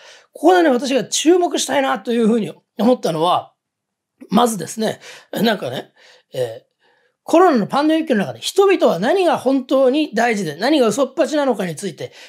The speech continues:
気づき始めているような気がしますと言ってるわけですよ。つまり、この日本の国の国民も何が大事なのか気づき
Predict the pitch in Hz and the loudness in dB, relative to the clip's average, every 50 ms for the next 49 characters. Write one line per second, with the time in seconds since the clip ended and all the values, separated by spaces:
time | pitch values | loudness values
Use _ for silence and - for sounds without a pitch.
0 | _ _ - - - 311 285 311 440 508 - 605 539 - - 311 311 359 453 440 | _ _ -8 0 2 2 4 4 4 2 2 0 -2 0 2 0 2 4 4 4
1 | 349 - - 247 220 214 208 202 220 233 226 254 277 233 220 294 - - - 226 | 4 2 2 0 2 2 2 2 2 2 4 4 4 4 2 0 -2 -4 -4 -2
2 | 254 262 262 - 220 190 156 - - - - - - 160 160 147 113 - - - | -2 -2 -2 -2 -2 -2 -2 -4 -6 -10 -14 -16 -16 -14 -12 -12 -12 -12 -14 -20
3 | - _ - - - - - - 330 302 285 311 277 - - - - - _ - | -20 _ -20 -20 -20 -10 -2 2 2 4 4 4 2 0 -2 -6 -14 -20 _ -20
4 | - - _ _ _ _ - - 311 370 370 349 294 285 311 - - _ - - | -20 -20 _ _ _ _ 2 4 6 6 6 6 4 2 -2 -4 -8 _ -4 0
5 | 311 359 339 330 339 381 370 - - - - 262 311 330 320 330 311 302 - 277 | 0 2 2 2 2 0 0 -2 -4 -4 -2 0 0 0 0 -2 -4 -4 -2 -4
6 | 262 - 320 302 311 302 294 302 311 262 240 285 330 415 440 370 320 262 254 247 | -4 -2 -2 -4 -4 -4 -4 -4 -2 0 0 2 2 2 2 2 0 0 0 0
7 | 240 233 233 262 233 208 214 214 269 311 - - - - _ - - - 302 302 | -2 -4 -6 -6 -6 -6 -6 -8 -8 -10 -14 -18 -20 -20 _ -6 2 4 4 6